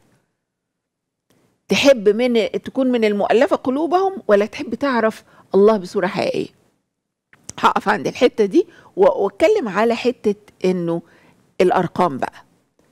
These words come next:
بالرغم من إنه أنا م-، يعني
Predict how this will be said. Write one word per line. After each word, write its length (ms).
بالرغم 580
من 120
إنه 440
أنا 180
م-، 200
يعني 400